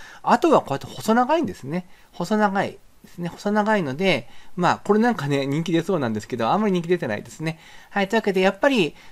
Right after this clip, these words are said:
あのー、日本人はあまり細長い形、あんまり好きじゃないようでありまして、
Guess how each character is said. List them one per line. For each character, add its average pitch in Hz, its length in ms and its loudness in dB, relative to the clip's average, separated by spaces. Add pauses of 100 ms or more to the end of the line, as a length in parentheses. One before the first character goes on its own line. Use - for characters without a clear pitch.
あ 165 100 0
の 151 680 0
ー、 156 40 -6
日 175 100 0
本 226 180 2
人 226 140 0
は 160 60 2
あ - 40 0
ま 160 40 -2
り 143 60 -6
細 185 240 -2
長 214 220 0
い 208 60 -4
形、 135 420 -2
あ 127 40 2
ん 147 60 -6
ま 170 80 -4
り 143 60 -8
好 - 80 -14
き - 80 -12
じ 185 80 2
ゃ 135 60 0
な 147 120 -2
い 151 80 0
よ 117 100 0
う 113 40 -4
で 117 60 -2
あ 113 40 -4
り 117 80 -4
ま 110 160 -4
し - 100 -18
て、 147 280 -4